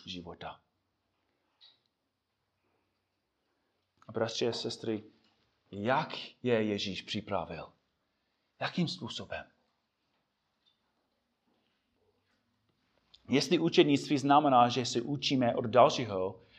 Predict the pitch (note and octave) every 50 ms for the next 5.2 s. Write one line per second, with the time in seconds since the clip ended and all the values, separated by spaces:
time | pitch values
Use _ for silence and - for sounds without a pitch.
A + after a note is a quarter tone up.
0 | - - - - A2+ B2 A#2 A#2 - - B2+ A#2+ A2 A2+ - - - - - _
1 | _ _ - G2+ A#2+ B2+ D3+ - C3 B2+ B2+ C3 B2 B2+ C3 C3+ C3 - - -
2 | - - A#2 A#2+ - - - - - - A2 F#2 - - - _ _ _ _ _
3 | _ _ _ _ _ _ _ _ _ _ _ _ _ _ _ _ _ _ _ _
4 | _ _ _ _ _ _ _ _ _ _ _ _ _ _ - - - - - -
5 | - - F#2 D#2+